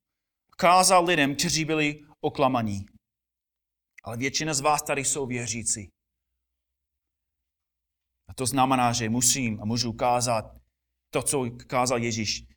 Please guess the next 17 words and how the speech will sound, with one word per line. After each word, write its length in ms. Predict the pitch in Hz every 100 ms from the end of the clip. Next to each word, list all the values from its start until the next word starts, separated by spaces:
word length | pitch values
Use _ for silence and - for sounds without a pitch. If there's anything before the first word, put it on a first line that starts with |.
| _ _ _ - _ _
I 100 | 135
když 240 | 156 160
kážu 340 | - 175 160 156
stejná 340 | - 160 160
slova, 560 | 160 160 135 113 107 - _
můžu 200 | 110 120
kázat 420 | 147 143 131 127 120
jiným 200 | 123 123
způsobem. 500 | 123 113 110 95 92 _ _ _ _ _ _ _ _
Znáte 420 | 95 120 131 135
Pána, 400 | 127 123 117 95 104
patříte 460 | - 120 - 120 113
jemu. 300 | 110 101 92 _ _ _ _ _ _
Tak 180 | 120 131
můj 220 | 147 156
cíl 380 | 160 - 151 127
ne-, 260 | 135 139